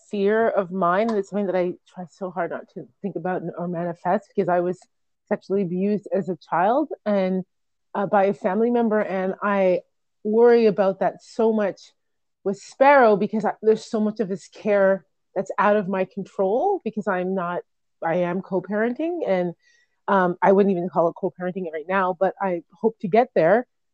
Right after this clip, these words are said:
So right now I don't have control about who is taking care of Sparrow when he's with his father. I have no idea who changes his diaper. And when we're, when Sparrow's with me,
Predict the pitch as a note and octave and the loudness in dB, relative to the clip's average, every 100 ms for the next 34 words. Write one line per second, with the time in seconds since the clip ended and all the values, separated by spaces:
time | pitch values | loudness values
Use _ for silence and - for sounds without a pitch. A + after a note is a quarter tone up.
0 | _ G#3 G3+ G3+ G3+ A#3 B3 A3 G#3+ - | _ 0 2 4 4 4 6 6 6 6
1 | G3 G3+ G3+ G3+ - A#3+ G#3+ - - A3+ | 4 6 4 0 0 2 2 0 -4 -4
2 | A3+ A3+ - C4 E4+ G#3+ F3+ - _ _ | -4 -10 -2 -2 -2 -2 -2 -4 _ _
3 | A#3 G#3+ G3+ G3 - F3+ F#3 - G3+ - | -2 -2 0 -4 -2 -2 -2 -6 -8 -6
4 | F#3 - F3 E3+ C#3+ E3+ _ F#3+ E3+ E3 | -10 -6 -4 -2 -4 -10 _ -2 0 -2
5 | D#3+ F3 E3 - E3+ - _ _ _ _ | -4 -6 -8 -2 -4 -4 _ _ _ _
6 | _ _ - - - F3 E3+ G3 G#3+ G#3 | _ _ -16 -6 0 2 2 2 2 2
7 | G3 F#3+ F#3 E3+ G3 G3 F#3+ - F#3+ F#3+ | -2 -2 -4 -2 -2 -2 -4 -8 -8 -8
8 | F#3 G#3+ - C4 C#4+ G#3 F3 G3 G3+ G3 | -6 -8 -2 -2 0 -2 0 -2 -2 0
9 | G#3+ G3+ F3 _ _ _ _ _ - F#3+ | 0 0 -2 _ _ _ _ _ -6 -4
10 | G3 - G#3+ A3 G3 G3 G3+ A3+ B3+ G#3 | -4 0 2 2 -2 -4 -2 0 2 4
11 | G3 | 2